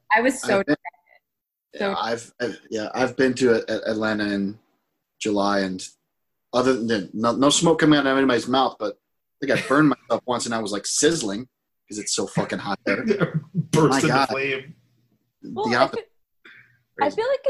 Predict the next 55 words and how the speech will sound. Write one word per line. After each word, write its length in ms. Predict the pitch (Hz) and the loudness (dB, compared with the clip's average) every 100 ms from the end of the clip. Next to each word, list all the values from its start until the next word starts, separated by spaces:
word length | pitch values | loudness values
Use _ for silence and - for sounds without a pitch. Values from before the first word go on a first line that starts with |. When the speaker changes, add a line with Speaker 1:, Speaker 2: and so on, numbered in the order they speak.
| 466 | -4
Speaker 4:
in 60 | |
most 260 | 277 269 - | -4 -6 -8
movies 320 | 285 285 285 | -8 -6 -6
you 100 | 262 | -8
see 220 | 247 240 | -10 -10
them, 220 | 240 240 220 | -8 -8 -8
like, 200 | 175 - | -10 -12
C 360 | - - 240 | -16 -8 -6
G 180 | 208 233 | -4 -2
I 280 | 190 196 208 | 0 0 -2
smoke 400 | 208 254 226 - | -6 -6 -6 -6
into 280 | - 214 220 | -8 -6 -6
people's 320 | 247 214 214 | -8 -8 -6
mouths, 280 | 196 185 185 | -4 -4 -4
and 100 | 214 | -8
it's 120 | 175 | -6
very 220 | 196 185 | -2 -2
distracting 560 | 185 - 196 165 - 208 | -2 -6 -4 -4 -6 -10
'cause 100 | 202 | -6
they 140 | 190 151 | -4 -4
obviously 400 | 165 180 196 202 | -4 -4 -4 -2
Speaker 2:
Yeah. 60 | |
Speaker 4:
didn't 260 | 180 175 - | -6 -8 -10
shoot 180 | 208 - | -12 -12
in 60 | 190 | -4
cold 200 | 202 175 | -4 -2
weather. 200 | 190 208 | -6 -6
I'm 60 | |
like, 160 | 202 208 | -8 -8
"In 80 | 233 | -6
this 140 | 339 | -4
one," 100 | 359 | -2
I'm 100 | 302 | -2
like, 140 | 220 196 | -4 -6
"Could 120 | 302 | 0
we 140 | 339 | 2
have 100 | 403 | 2
erased 480 | 220 185 269 302 - | 0 -2 -2 -4 -2
it? 260 | 349 - - | 0 0 -4
'Cause 160 | 302 | -4
it 160 | 254 - | -2 0
doesn't," 240 | 262 240 226 | 0 0 0
yeah, 120 | 196 | -2
you're 140 | 175 | 0
right. 140 | 220 - | -2 -2
It 100 | 226 | -2
makes 260 | 247 - | -4 -2
no 120 | 339 269 | 2 2
s-, 180 | 285 - | 0 -4
I'm 120 | 262 254 | -4 -4
like, 120 | - | -2
"Could 120 | - | 2
we 180 | 330 254 | 4 4
borrow 640 | 233 240 269 277 262 302 - _ _ - | 4 4 6 6 6 4 -4 _ _ -14
the 440 | 202 233 220 208 | -8 -6 -6 -6